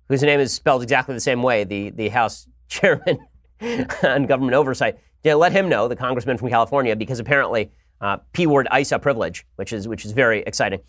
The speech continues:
Okay, so she put out, uh, she did all of this in advance of a new song that she has put out called God is a Woman. Now, God isn't a woman. God isn't a man. God isn't a person. Right? God is an eternal being who exists beyond space and time.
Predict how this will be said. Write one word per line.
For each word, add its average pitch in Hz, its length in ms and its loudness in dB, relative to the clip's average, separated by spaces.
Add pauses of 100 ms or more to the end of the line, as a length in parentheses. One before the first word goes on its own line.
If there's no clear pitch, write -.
(160)
Okay, 139 140 0
so 165 260 2
she - 160 -6
put 226 180 2
out, 185 240 2
uh, 139 140 -2
she 185 160 -6
did 214 100 4
all 165 160 4
of 139 60 -4
this 139 180 -2
in 139 160 -2
advance 131 420 0 (300)
of 120 280 2 (100)
a 127 120 0
new 202 260 4
song 120 380 0
that 113 120 -4
she 135 100 -4
has 120 100 -4
put 127 200 0
out 104 220 2 (200)
called 131 260 2
God 175 380 4
is 135 160 -6
a 135 60 -4
Woman. 87 280 -6
Now, 110 300 0 (640)
God 180 180 4
isn't 131 220 -2
a 120 40 -4
woman. 85 240 -6 (300)
God 92 180 0
isn't 127 200 0
a 156 40 0
man. 147 320 2 (160)
God 156 160 4
isn't 180 180 -4
a 170 40 -2
person. - 380 -4 (280)
Right? 80 140 -14
God 156 320 4
is 127 300 -6
an 110 100 -8
eternal 214 360 2
being 151 360 2 (200)
who 156 60 2
exists 214 300 2
beyond 190 280 2
space 139 280 -2
and 143 100 -2
time. - 240 -12